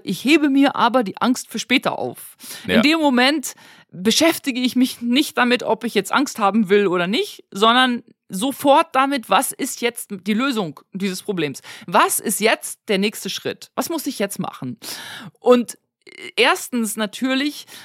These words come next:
Speaker 1: habe ich sowieso eine sehr große Sicherheitsmarge in allen Tauchgängen. Das
Speaker 2: Mhm.
Speaker 1: heißt, ich bin immer, wenn ich ungefähr drei Minuten unter Wasser in Bewegung sein kann,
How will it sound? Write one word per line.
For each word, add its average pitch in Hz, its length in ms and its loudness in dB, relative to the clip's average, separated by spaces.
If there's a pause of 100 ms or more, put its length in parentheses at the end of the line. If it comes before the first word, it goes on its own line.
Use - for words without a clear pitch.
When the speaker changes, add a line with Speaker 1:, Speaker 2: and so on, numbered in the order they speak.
(280)
Speaker 1:
habe 262 260 -2
ich - 120 -4
sowieso 233 920 -2
eine 208 240 -2
sehr 277 380 2
große 226 420 -2
Sicherheitsmarge 185 920 -2
in 156 120 -2
allen 254 320 4
Tauchgängen. 196 600 -2
Das 185 100 2
Speaker 2:
Mhm. 190 60 0
Speaker 1:
heißt, 190 120 -2
ich - 140 -12
bin 226 160 -2
immer, 262 380 2 (380)
wenn 208 140 -2
ich 202 100 -6
ungefähr 233 360 -2
drei 214 280 -2
Minuten 214 720 -2
unter 180 420 -4
Wasser 190 280 -2
in 190 100 -4
Bewegung 190 560 -2
sein 180 320 0
kann, 175 400 -6